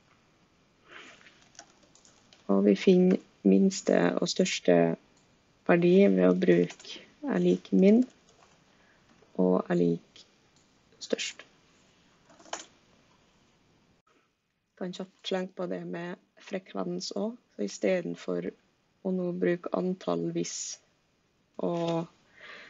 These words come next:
antall hvis sett og forskjellige, eh, og mange kriter-, kriterier i samme formen, så bruker vi er lik frekvens.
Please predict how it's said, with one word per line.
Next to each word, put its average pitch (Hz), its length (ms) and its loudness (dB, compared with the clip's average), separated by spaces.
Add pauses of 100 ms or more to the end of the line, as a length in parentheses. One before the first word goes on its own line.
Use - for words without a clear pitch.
(240)
antall 170 440 -2
hvis 160 220 -4
sett - 260 -8
og 170 220 2
forskjellige, 165 720 -2 (880)
eh, 175 240 0
og 170 80 2
mange 180 240 2
kriter-, 175 320 4
kriterier 180 440 2
i 180 40 0
samme 175 240 0
formen, 175 480 2
så 190 160 -2
bruker 196 400 0
vi 87 80 6
er - 160 0
lik 87 540 -2 (340)
frekvens. 196 720 -2